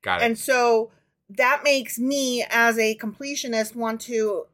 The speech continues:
Speaker 2: hurry up and buzz through it all and then start over and take notes to make the story make sense.
Speaker 1: Right.
Speaker 2: And,
Speaker 1: Right.
Speaker 2: like, what? I'm sorry, did you just literally say you wanna read the Bible again? Get the fuck outta here,
Speaker 1: <laughs>
Speaker 2: self.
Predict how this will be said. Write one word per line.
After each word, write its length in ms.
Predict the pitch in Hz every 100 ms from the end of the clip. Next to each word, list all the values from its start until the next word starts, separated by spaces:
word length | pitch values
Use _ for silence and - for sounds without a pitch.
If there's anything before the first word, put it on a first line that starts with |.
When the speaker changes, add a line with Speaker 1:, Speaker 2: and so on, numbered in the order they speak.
| _ _
Speaker 2:
hurry 340 | _ - 294 339
up 180 | 269 262
and 160 | 233
buzz 280 | 220 240 269
through 180 | 277 254
it 80 | 233
all 160 | 208
and 100 | 214
then 140 | 233 226
start 340 | - 247 240
over 280 | 240 240 233
and 180 | 214 208
take 320 | 233 214 -
notes 460 | 226 226 208 -
to 360 | - 233 208 208 - _
make 180 | 240 233
the 80 | 226
story 300 | - 226 214
make 220 | 202 190
sense. 500 | - 190 160 - -
Speaker 1:
Right. 280 | 120 117 85 - _ _
Speaker 2:
And, 160 | - 302
Speaker 1:
Right. 140 | 330
Speaker 2:
like, 140 | 311 -
what? 600 | 240 226 202 240 285 311 -
I'm 160 | 285
sorry, 300 | - 269 240
did 180 | 233 247
you 160 | 277 311
just 300 | 370 403 311
literally 560 | 262 262 269 277 269
say 220 | 240 233 220
you 220 | 226 254
wanna 240 | 254 247
read 260 | 208 196 214
the 80 | 208
Bible 340 | 190 190 202
again? 440 | 185 175 196 214 233
Get 240 | 320 339
the 180 | 302 -
fuck 320 | - 262 254
outta 260 | 247 247 269
here, 520 | 247 214 180 139 123 -
Speaker 1:
<laughs> 120 | 196
Speaker 2:
self. 600 | - - 214 202 220 -